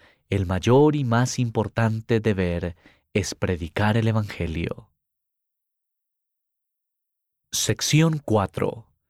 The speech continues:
Debemos predicar las doctrinas de salvación tal como se registran en las Escrituras,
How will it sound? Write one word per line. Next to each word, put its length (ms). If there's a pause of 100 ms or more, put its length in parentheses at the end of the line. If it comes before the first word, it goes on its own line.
(440)
Debemos 580
predicar 600
las 200
doctrinas 580
de 80
salvación 800 (380)
tal 260
como 220
se 140
registran 720
en 140
las 180
Escrituras, 840